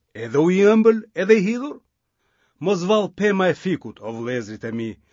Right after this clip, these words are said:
mund të bëj ullinj ose hardhia të bëj fiq? As burimi i kripur nuk mund të nxjerrë ujë të ëmbël.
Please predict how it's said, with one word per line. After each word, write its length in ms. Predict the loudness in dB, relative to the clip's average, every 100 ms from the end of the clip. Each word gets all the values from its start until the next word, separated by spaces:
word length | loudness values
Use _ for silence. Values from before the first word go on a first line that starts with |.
| _ _ _
mund 240 | -2 -2
të 60 | 2
bëj 120 | 4 6
ullinj 400 | 6 2 2 0 -8 _ _ _ _
ose 320 | -6 -2 2 2
hardhia 380 | 4 4 6 4
të 80 | 2
bëj 160 | 2 2
fiq? 320 | 2 -2 -6 _ _ _ _ _ _ _ _ -10
As 280 | -4 -4 -4
burimi 380 | -4 2 4 2
i 20 |
kripur 460 | 0 -2 0 -4 -4 _ _ _ -10
nuk 400 | -2 -2 -2 -6
mund 160 | -6
të 140 | -4 -2
nxjerrë 340 | 0 0 0
ujë 160 | -2 -6
të 140 | -8
ëmbël. 300 | -8 -10 -12